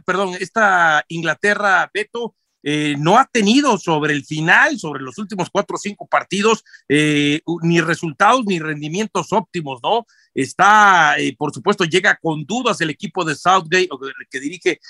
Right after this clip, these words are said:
Southgate, pero también ya es tiempo, Beto, de que dejemos de estar diciendo, es que Inglaterra, Inglaterra, Inglaterra, y desde el sesenta y seis no hace algo importante, y es tiempo que hoy los Harry Kane, los Rashford,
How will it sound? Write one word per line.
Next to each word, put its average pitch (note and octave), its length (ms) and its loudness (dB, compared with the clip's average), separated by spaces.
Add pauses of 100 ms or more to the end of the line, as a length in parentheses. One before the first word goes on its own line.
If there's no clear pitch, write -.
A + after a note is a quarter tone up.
Southgate, G3+ 600 2 (220)
pero D3 160 -4
también F#3 300 -4
ya A#3+ 60 0
es - 60 -8
tiempo, A3 320 -2
Beto, G#3 300 -2
de G#3 140 -2
que D#3 180 -8
dejemos F#3+ 380 -4
de D#3+ 60 -10
estar F#3+ 260 0
diciendo, G3+ 560 0 (280)
es G#3 200 -2
que G#3 200 0
Inglaterra, F#3 600 0
Inglaterra, G3 540 0
Inglaterra, F#3 420 -2
y F#3 60 -2
desde C#3 360 -8
el C#3+ 140 -4
sesenta D3+ 480 -2
y C#3+ 60 -6
seis A#3+ 200 0
no G#3+ 200 2
hace G#3+ 280 0
algo G#3 300 2
importante, F#3 840 -4 (240)
y - 120 -10
es E3 100 -10
tiempo A3+ 320 -2
que F3 100 -2
hoy G#3+ 140 4
los F3 180 -2
Harry A3 300 2
Kane, G#3+ 500 0 (280)
los G3 320 -2
Rashford, G3 720 -2